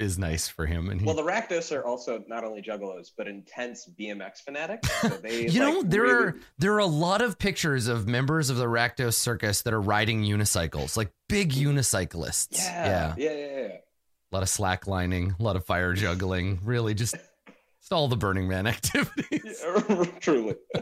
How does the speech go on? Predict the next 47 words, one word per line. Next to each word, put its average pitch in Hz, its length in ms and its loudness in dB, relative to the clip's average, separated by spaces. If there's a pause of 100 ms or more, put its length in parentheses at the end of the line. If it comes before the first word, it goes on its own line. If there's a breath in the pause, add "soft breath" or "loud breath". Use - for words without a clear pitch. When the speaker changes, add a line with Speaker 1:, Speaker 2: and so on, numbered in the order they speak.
(400 loud breath)
Speaker 1:
So 196 400 4
you, 190 420 4
uh, 180 300 4
yeah, 240 180 4
you, 185 220 4
you 180 180 2
and, 175 240 2
you 165 80 2
and 170 100 2
Gary 165 200 2
get 165 100 0
to 160 60 2
work. 165 320 0 (100)
Um, 120 600 2
Speaker 2:
Uh-huh. 120 60 -6 (400)
Speaker 1:
and, 131 520 2
uh, 127 500 2 (720)
yeah, 196 260 2
I, 147 260 2
I 160 80 2
don't 202 140 2
think 175 160 2
there's 143 160 2
any, 127 360 0
any 113 200 0
chance 104 340 0
that - 80 -6
you're 104 120 0
gonna, 104 160 0
like, 90 340 -2 (240)
there's 151 140 2
no 214 60 4
reason 160 220 2
to 117 60 2
roll 107 280 2
here, 87 220 2
but 101 260 -4
because 104 240 0
you 104 80 4
have 85 80 0
help 80 320 -2
and 82 100 -2
you 90 60 0
have 85 100 -2
some 87 140 -2
time. 78 320 -2
So 104 200 0